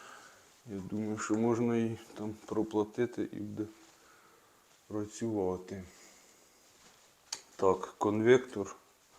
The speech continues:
Сюди на дві кімнати йде один, а другий в залі. А є груба.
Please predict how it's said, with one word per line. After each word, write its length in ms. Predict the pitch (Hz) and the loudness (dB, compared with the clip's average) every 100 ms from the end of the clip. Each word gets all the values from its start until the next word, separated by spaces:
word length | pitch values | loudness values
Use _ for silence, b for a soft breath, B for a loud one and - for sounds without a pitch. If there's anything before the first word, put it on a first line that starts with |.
| B B B B B B B B _ - | B B B B B B B B _ -18
Сюди 360 | - 98 92 98 | -12 -6 0 0
на 140 | 95 | 0
дві 220 | 92 95 95 | -2 -2 -2
кімнати 580 | - 95 95 90 - | -4 -6 -4 -6 -8
йде 340 | 95 92 92 92 - - | -12 -10 -10 -12 -14 -14
один, 400 | 95 90 95 92 - _ _ _ b b b b b b b b _ - | -12 -10 -10 -10 -18 _ _ _ b b b b b b b b _ -10
а 60 | |
другий 460 | 87 92 117 113 104 | -6 -2 0 2 0
в 100 | 98 | 0
залі. 380 | 92 87 87 90 - - - _ _ _ _ _ _ _ _ _ _ _ _ _ _ _ _ _ _ - _ - 98 | -4 -4 -4 -8 -14 -20 -20 _ _ _ _ _ _ _ _ _ _ _ _ _ _ _ _ _ _ -20 _ -16 -8
А 100 | 92 | -4
є 320 | 90 104 117 | 0 2 2
груба. 640 | 101 101 101 92 87 90 | 0 0 0 0 -4 -6